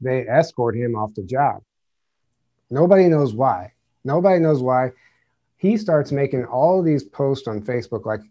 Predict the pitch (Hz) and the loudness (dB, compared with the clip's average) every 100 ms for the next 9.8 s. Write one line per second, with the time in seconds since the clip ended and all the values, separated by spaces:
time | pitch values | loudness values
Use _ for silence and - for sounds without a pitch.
0 | - 117 113 147 139 127 113 110 143 143 | -10 -10 -4 -4 -2 -4 -8 -6 -2 0
1 | 107 104 107 127 113 107 _ _ _ _ | -2 -6 -10 -10 -10 -14 _ _ _ _
2 | _ 123 110 107 104 101 _ _ _ _ | _ -10 -10 -10 -10 -12 _ _ _ _
3 | _ _ - 151 143 156 151 147 139 139 | _ _ -4 -2 0 0 0 0 0 0
4 | 139 139 143 135 139 131 131 - 131 123 | -2 -2 -4 0 0 0 -2 -2 -4 -2
5 | 123 127 123 120 135 120 113 107 - 147 | 0 0 -2 -4 -6 -6 -6 -6 -4 -6
6 | 131 - 131 120 113 107 107 151 131 127 | -6 -4 -4 -2 -4 -8 -6 -2 0 0
7 | 127 117 123 139 131 123 143 127 - 139 | -4 -4 -2 -2 -2 -4 -4 -4 -4 -4
8 | 127 101 - - _ 175 160 127 - 120 | -4 -8 -18 -20 _ -4 -2 -8 -6 -8
9 | - _ 139 165 196 160 143 120 | -8 _ 0 2 2 0 -2 -4